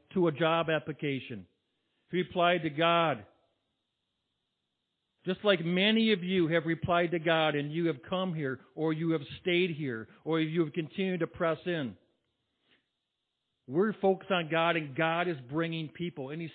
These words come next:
still bringing many amazing people. I could go on and tell stories of, of all of you. God brought you here. Our job is to keep our focus on the Lord and teach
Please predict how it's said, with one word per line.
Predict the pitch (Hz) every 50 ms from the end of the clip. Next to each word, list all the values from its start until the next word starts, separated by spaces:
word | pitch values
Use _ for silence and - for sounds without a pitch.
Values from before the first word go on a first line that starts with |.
| - _
still | - 208 208 202
bringing | 196 165 185 180 170 156 143 123 - - _
many | 151 160 165 175 190 202 208 208 202 196
amazing | 185 175 170 170 180 180 185 190 175 147 185 175 143
people. | - 185 196 156 160 160
I | 170
could | - 165 147 143
go | 175 175 180
on | 185 185 180 175 160 139 - _ - - _ _ -
and | 151 143
tell | - 180 170 - -
stories | - 170 160 175 170 147
of, | 170 151 131 -
of | - 170 156
all | 156 165 170 175 175
of | 175 147
you. | 135 131 110 90 - _ _ _ _ _ _ _ _ _ _ _ _ _ _ _ _ _ 117 110
God | 147 156 175 190 208 185 151
brought | 160 160 156 156 151 - -
you | 151 127
here. | 117 123 117 101 87 - _ _ _ _ _ _ _ _ _ _ _ _ _ _ _ _ _ _ _ _ _ _ _ _ _ _ _ _ _ _ -
Our | 156 156 196 220 214
job | 170 180 185 180 180 180 170
is | 175 -
to | 170 165
keep | - 190 196 -
our | 190 165 160 151 -
focus | - 185 180 180 - 175 -
on | - 175 165
the | 165
Lord | 156 156 160 165 165 160 151 135 120 - - - -
and | 151 151 139 - -
teach | 220 208